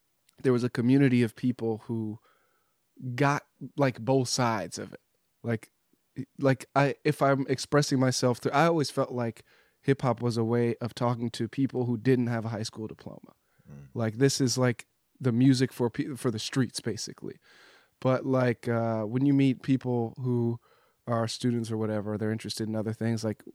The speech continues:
Speaker 1: Carowith is interested in art in general. He's actually a studio art major. He does paintings mainly, and then on the side does hip hop. Uh, then you realize that you can actually express yourself through the medium and say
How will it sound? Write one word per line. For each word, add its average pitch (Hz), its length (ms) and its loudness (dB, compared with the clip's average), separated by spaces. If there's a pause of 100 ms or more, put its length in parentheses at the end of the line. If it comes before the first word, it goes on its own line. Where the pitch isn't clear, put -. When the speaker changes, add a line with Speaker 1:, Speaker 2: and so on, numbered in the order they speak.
(320)
Speaker 1:
Carowith 113 380 -2
is 110 120 -6
interested 110 380 -8
in 110 180 -6
art 120 200 -4
in 117 180 -6
general. 110 520 -6
He's 120 140 -4
actually 113 480 -4 (460)
a 123 60 -10
studio 127 520 4
art 110 180 -2
major. 110 300 -6
He 113 60 -4
does 113 180 -2
paintings 110 600 -6
mainly, 113 420 -4
and 110 120 -10
then 107 120 -8
on 104 140 -8
the 107 60 -10
side 107 340 -6
does 104 180 -10
hip 110 220 -6
hop. 95 220 -16 (640)
Uh, 117 280 4 (420)
then 180 120 6
you 196 80 6
realize 175 380 6
that 156 240 -6
you 175 140 4
can 180 180 6 (100)
actually 151 300 2
express - 380 0
yourself 117 380 -2
through 147 260 2
the 139 80 2
medium 123 400 2
and 131 180 0
say 143 440 2